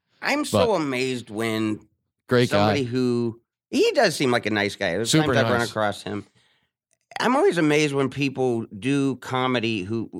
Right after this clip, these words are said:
Speaker 1: who their English is their second or third language.
Speaker 2: Yeah.
Speaker 1: You know,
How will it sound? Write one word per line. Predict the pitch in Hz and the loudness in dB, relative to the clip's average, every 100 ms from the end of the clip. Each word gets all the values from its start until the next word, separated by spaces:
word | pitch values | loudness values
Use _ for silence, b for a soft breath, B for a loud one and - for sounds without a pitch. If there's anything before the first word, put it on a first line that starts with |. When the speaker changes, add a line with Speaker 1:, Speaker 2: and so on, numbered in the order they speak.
| - | -10
Speaker 1:
who | 123 113 _ _ 107 - | -8 -8 _ _ -18 -12
their | 117 131 - | -4 -4 0
English | 170 196 180 156 | 0 2 2 0
is | 147 131 | -2 -2
their | 127 117 | -2 -2
second | - 131 135 127 123 113 | -2 -2 -2 -2 -2 -4
or | 110 98 | -4 -4
third | - 120 110 | -2 -2 -2
language. | 113 123 131 143 120 | -2 -2 -2 -6 -6
Speaker 2:
Yeah. | 98 104 101 90 - | -2 0 0 -4 -4
Speaker 1:
You | 143 | 0
know, | 147 143 - | 2 0 -4